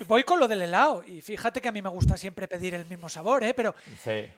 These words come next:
Speaker 1: eh, es que yo, es que yo ya sé el, cómo es un equipo de Aaron Glenn, es que yo ya sé cómo va a jugar de Mario Davis, Minka Fitzpatrick, eh, Ye-, Ye-, Damian Sherwood, eh,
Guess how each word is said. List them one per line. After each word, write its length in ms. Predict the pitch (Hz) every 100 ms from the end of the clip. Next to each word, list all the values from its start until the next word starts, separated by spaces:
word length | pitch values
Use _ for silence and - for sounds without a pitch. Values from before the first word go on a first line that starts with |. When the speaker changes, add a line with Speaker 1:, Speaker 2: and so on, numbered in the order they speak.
| _ _ _
Speaker 1:
eh, 500 | 226 220 220 240 _ -
es 120 | 208
que 140 | 214 190
yo, 100 | 262
es 140 | 226
que 140 | - 208
yo 140 | 240
ya 160 | 262 233
sé 440 | - 254 233 185
el, 240 | 185 196 190
cómo 220 | 208 202
es 140 | 190
un 100 | 202
equipo 360 | 190 190 190 185
de 420 | 180 180 180 180
Aaron 220 | 180 175 170
Glenn, 320 | 220 285 247
es 100 | 190
que 120 | 190
yo 100 | 214
ya 120 | 262
sé 120 | 247
cómo 160 | 226 214
va 60 | 208
a 40 |
jugar 280 | - 214 196
de 80 | 190
Mario 220 | 185 190
Davis, 260 | 240 240
Minka 220 | 196 202 202
Fitzpatrick, 720 | 202 - 247 254 240 208 - - - _
eh, 280 | 226 226 226
Ye-, 160 | 269
Ye-, 300 | 240 240 247
Damian 340 | 233 233 226 220
Sherwood, 460 | 220 269 294 269 262
eh, 420 | 277 247 240 233